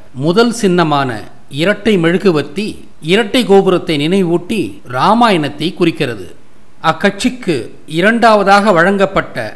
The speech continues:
இரட்டை கரும்புகளோடு கூடிய விவசாய சின்னம் விவசாயத்திற்காக மூண்ட மகாபாரத போரை குறிக்கிறது.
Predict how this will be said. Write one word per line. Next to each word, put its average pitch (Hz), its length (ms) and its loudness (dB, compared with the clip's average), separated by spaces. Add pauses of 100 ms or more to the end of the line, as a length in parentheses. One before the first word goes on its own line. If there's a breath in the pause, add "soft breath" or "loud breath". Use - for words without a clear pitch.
(200)
இரட்டை 208 380 0
கரும்புகளோடு 208 720 4
கூடிய 185 280 2
விவசாய 180 540 0
சின்னம் 185 420 -4 (300)
விவசாயத்திற்காக 208 960 0
மூண்ட 180 300 0 (320)
மகாபாரத 202 720 2
போரை 160 340 0 (120)
குறிக்கிறது. 151 540 -4